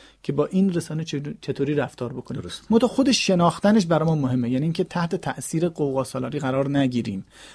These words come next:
Speaker 1: اگر یک وقت دیدیم بله، کامنت‌های خیلی، خیلی، خیلی زیادی شکل گرفت، نمی‌دونم، از همین، اه،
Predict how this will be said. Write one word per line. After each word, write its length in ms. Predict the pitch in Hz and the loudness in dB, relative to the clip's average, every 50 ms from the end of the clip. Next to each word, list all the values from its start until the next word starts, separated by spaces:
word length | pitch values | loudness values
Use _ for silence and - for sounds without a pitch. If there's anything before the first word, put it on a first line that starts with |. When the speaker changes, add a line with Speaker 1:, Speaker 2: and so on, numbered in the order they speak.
| - - | -10 -4
Speaker 1:
اگر 220 | - 147 156 151 | 0 2 4 4
یک 180 | 151 156 156 151 - | 4 4 2 0 0
وقت 160 | 151 135 - | 0 0 0
دیدیم 240 | 165 147 151 147 135 | -2 -2 -2 -2 0
بله، 220 | 151 151 151 143 | 0 0 0 0
کامنت‌های 680 | 127 - - 151 151 147 147 143 - - - 185 202 202 | -2 -4 -4 -2 0 0 -2 -2 -2 0 0 2 2 2
خیلی، 320 | 185 - 226 220 233 226 202 | 2 0 0 0 2 2 0
خیلی، 300 | - 220 214 214 208 202 | 0 -2 -2 -2 -2 -2
خیلی 260 | - 202 196 196 190 | -4 -6 -4 -4 -4
زیادی 360 | 165 147 156 156 156 143 131 | -2 0 0 0 0 0 -2
شکل 280 | - - 131 - - - - | -4 -4 -6 -6 -6 -8 -12
گرفت، 280 | 135 135 120 - - _ _ - - - - - - _ _ | -10 -10 -12 -14 -16 _ _ -20 -20 -20 -20 -20 -20 _ _
نمی‌دونم، 380 | 147 151 160 160 160 165 160 160 | -2 0 2 2 2 2 0 0
از 180 | 151 151 143 127 | 0 -2 -2 -2
همین، 300 | 139 156 160 160 156 147 | -2 -2 0 0 -2 -4
اه، 240 | 143 143 151 - | -6 -6 -8 -8